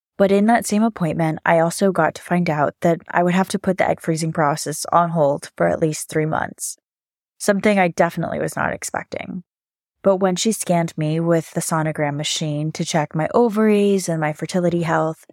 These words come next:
it turned out I had a pretty large cyst that was completely covering my left ovary from her view. She said she wasn't really worried about it, but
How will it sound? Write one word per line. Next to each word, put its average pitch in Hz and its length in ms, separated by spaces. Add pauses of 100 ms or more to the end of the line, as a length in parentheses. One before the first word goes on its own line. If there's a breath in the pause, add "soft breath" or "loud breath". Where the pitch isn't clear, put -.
it 180 160
turned 196 320
out 156 320
I 165 60
had 165 200
a 170 100 (100)
pretty 277 560
large 170 500
cyst - 600 (100)
that 185 160
was 185 180
completely 190 640
covering 160 540
my 151 140
left 147 240
ovary - 440
from 147 260
her 156 140
view. - 300 (760)
She 233 200
said 262 240
she 277 120
wasn't 277 320
really 262 200
worried 202 360
about 156 300
it, 202 340
but 208 300